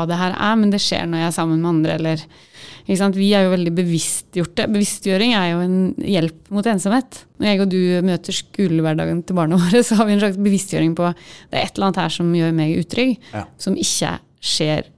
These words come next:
Speaker 1: i tjue tjueto. Og det, eh, regulerer oss jo, og bevisstgjør oss, og det gjør at neste steg blir, «Og jeg skal ikke videreføre dette til deg», mens liksom når du har det mye mer sånn,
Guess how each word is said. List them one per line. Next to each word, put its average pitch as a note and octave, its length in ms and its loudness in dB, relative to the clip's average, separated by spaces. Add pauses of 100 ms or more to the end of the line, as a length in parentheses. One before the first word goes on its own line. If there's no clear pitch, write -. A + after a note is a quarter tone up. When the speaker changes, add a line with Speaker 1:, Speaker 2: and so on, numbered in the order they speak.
(140)
Speaker 1:
i E3 140 -6
tjue E3 260 -2
tjueto. E3+ 380 -2 (400)
Og G#3 160 -2
det, C4+ 300 4 (340)
eh, G#3 220 0 (100)
regulerer E3 640 2
oss - 260 -6
jo, B3 140 4
og E4+ 340 2
bevisstgjør G#3 460 0
oss, - 200 -6
og G3 80 -2
det F#3 120 2
gjør F3 180 2
at - 220 -10 (100)
neste G3 400 -2
steg E3 340 -2
blir, D#3 280 0 (340)
«Og F3+ 60 0
jeg D#3+ 100 0
skal - 160 -8
ikke F3+ 220 -4
videreføre D#3+ 480 0
dette - 280 -6
til F3 140 -4
deg», B3 300 2 (120)
mens G3+ 300 -2
liksom G3 300 0 (120)
når G#3 140 0
du G#3 80 0
har G3 160 2
det F3+ 80 2
mye F#3 160 4
mer F3 160 0
sånn, E3+ 220 0